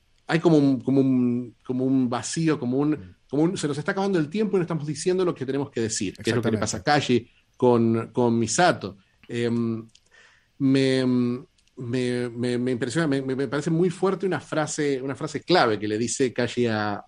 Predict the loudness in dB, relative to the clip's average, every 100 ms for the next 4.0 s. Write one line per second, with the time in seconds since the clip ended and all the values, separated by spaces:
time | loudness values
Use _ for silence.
0 | -10 -8 6 8 8 6 -4 -10 _ _
1 | _ 0 0 0 2 6 6 2 _ _
2 | _ -6 -2 4 6 6 4 0 0 0
3 | 0 0 -2 -2 -2 -2 -2 -2 -4